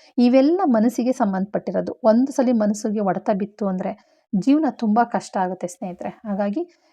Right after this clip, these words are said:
ಕೆಲವೊಂದು ದೊಡ್ಡವರು ಅಥವಾ ಹಿರಿಕರು ಯಾರಾದ್ರೂ ಸಂಪ್ರದಾಯಗಳನ್ನ ಪಾಲನೆ ಮಾಡ್ತಾ ಇದ್ದಾರೆ, "ಇದು ಬೇಡ ಕಣ್ಮಗ, ಹಿಂಗ್ ಮಾಡ್ಬಾರ್ದು ಕಣ್ಮಗ, ಇದ್ರ ಅವಶ್ಯಕತೆ ಇಲ್ಲ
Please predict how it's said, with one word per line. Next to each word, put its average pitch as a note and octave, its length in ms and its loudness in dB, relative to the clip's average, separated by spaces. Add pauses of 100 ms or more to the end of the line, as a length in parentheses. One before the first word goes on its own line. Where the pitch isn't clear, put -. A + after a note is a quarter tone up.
ಕೆಲವೊಂದು C#4+ 600 4
ದೊಡ್ಡವರು G3+ 600 0
ಅಥವಾ G#3 280 -6
ಹಿರಿಕರು G3+ 460 -2
ಯಾರಾದ್ರೂ G#3+ 760 -2
ಸಂಪ್ರದಾಯಗಳನ್ನ G3+ 920 -2
ಪಾಲನೆ F#3+ 380 -2
ಮಾಡ್ತಾ F#3 400 -6
ಇದ್ದಾರೆ, F#3+ 300 -6
"ಇದು F#3+ 120 -4
ಬೇಡ G3 280 -2
ಕಣ್ಮಗ, F#3+ 400 -6 (520)
ಹಿಂಗ್ G#3+ 180 2
ಮಾಡ್ಬಾರ್ದು G#3+ 500 2
ಕಣ್ಮಗ, F#3 380 -6 (160)
ಇದ್ರ G3 160 0
ಅವಶ್ಯಕತೆ G#3 500 -4
ಇಲ್ಲ G3 160 0